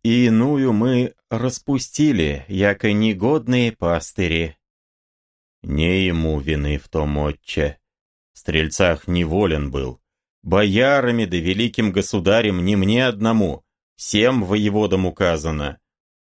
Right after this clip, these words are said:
Порядков стрелецких, чтоб не ведать». «А худо сие. Воинские дела правь, да воинскую силу не ведай. Как и так?»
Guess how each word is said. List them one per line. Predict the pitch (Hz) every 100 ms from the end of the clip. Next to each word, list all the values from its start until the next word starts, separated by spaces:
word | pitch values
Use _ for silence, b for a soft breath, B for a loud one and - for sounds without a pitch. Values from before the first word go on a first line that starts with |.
| _
Порядков | 82 80 82 107 127 - 131
стрелецких, | - 120 104 95 101 110 - 104 -
чтоб | - 98 87
не | 90 80
ведать». | 85 80 73 - - _ _ _ _ _ _ _ _ _
«А | 107
худо | 127 - 139 123 123
сие. | - 123 101 78 69 - _ _ _ _
Воинские | - 233 277 269 - 135 127
дела | 120 131 131
правь, | 123 120 139 139 _ _ _ _ _ -
да | 104
воинскую | 113 131 131 120 - 135 123
силу | - 160 151
не | 107 92
ведай. | 85 76 76 - _ _ _ _ _
Как | 160 -
и | 98
так?» | 117 80 73